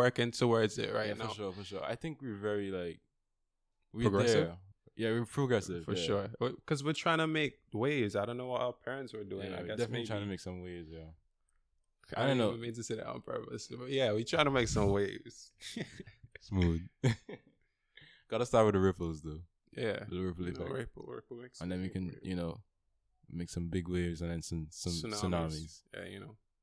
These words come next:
Speaker 1: take over.
Speaker 2: Take over Tokyo. <laughs>
Speaker 1: Barbados too.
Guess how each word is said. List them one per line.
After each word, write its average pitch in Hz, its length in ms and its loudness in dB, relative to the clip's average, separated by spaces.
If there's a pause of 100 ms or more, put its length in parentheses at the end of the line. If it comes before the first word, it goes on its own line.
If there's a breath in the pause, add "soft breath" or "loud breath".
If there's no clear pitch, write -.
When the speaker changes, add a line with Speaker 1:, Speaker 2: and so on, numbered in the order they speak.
(240)
Speaker 1:
take 107 240 -8
over. 95 280 -8 (360)
Speaker 2:
Take 90 180 -8
over 82 200 -8 (240)
Tokyo. 85 340 -10 (920)
<laughs> - 420 -4
Speaker 1:
Barbados 98 460 -4
too. - 140 -10